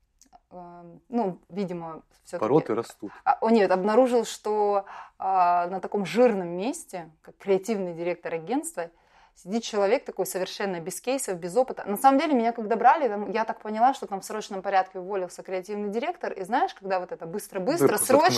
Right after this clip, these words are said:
Speaker 2: заткнуть.
Speaker 1: дырку заткнуть хоть кого-то. А потом стали разбираться, что за девочка, откуда вообще, что.
Speaker 2: Мгм.
Speaker 1: Я там учусь параллельно, пишу диплом.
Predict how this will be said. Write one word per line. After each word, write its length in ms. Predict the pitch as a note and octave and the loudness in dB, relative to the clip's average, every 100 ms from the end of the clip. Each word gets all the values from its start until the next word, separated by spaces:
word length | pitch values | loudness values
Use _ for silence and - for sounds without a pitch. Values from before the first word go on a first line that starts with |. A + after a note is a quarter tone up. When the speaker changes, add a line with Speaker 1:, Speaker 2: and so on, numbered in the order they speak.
| A#3 | 4
Speaker 2:
заткнуть. 100 | G3+ | 4
Speaker 1:
дырку 240 | A3+ A3+ A3 | 2 0 -4
заткнуть 420 | G#3 - C#4+ F4 | -6 -2 -4 -2
хоть 140 | G#3 | -8
кого-то. 520 | - G#3+ G3 F3 D3 - - - - | -6 -4 -2 -2 -4 -10 -16 -20 -4
А 80 | F3+ | -2
потом 240 | A3+ F#4 G4+ | 6 6 8
стали 240 | C4+ C4+ | 6 6
разбираться, 800 | B3 G3+ A3+ G3+ E3+ - - D3 _ | 4 2 2 4 4 2 -8 -12 _
что 140 | E4 | -2
за 120 | D#4 A3 | 0 4
девочка, 420 | A#3 F#3 - E3+ | 2 0 -4 -10
откуда 320 | - A#3+ F#3+ | -8 -6 -4
вообще, 360 | E3+ F3 - E3 | -6 -10 -12 -12
что. 260 | - G3 | -4 -4
Speaker 2:
Мгм. 100 | D#3 | 0
Speaker 1:
Я 140 | G#3+ E4+ | 0 0
там 180 | A#3 | -2
учусь 280 | F#3 - F4 | -4 -8 -10
параллельно, 580 | - A#3 G3+ G3+ F#3 F3+ _ _ _ _ _ _ _ | -6 -6 -4 -6 -8 -12 _ _ _ _ _ _ _
пишу 200 | F#3+ A#3+ | -8 -4
диплом. 560 | F#3 F3+ E3+ B3 D4+ | -4 -6 -2 0 -2